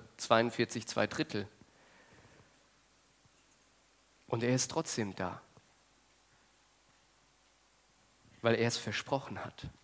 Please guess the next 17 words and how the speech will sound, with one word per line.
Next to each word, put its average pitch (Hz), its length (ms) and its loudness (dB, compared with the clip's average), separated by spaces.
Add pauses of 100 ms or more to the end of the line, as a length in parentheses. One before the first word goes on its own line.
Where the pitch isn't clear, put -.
(2500)
Er 165 300 8
hat 175 120 2
versprochen, 139 720 -2
da 147 220 0
zu - 160 -8
sein. 98 260 -8 (540)
Für 123 200 -2
dich, - 400 -2 (920)
für 120 160 -2
mich. 135 460 -2 (1600)
Das - 180 -2
ist 135 200 0
sein 101 240 4
Name. 107 420 -2 (880)
"Ich 139 340 -2
bin 123 460 -4
da." 123 380 -2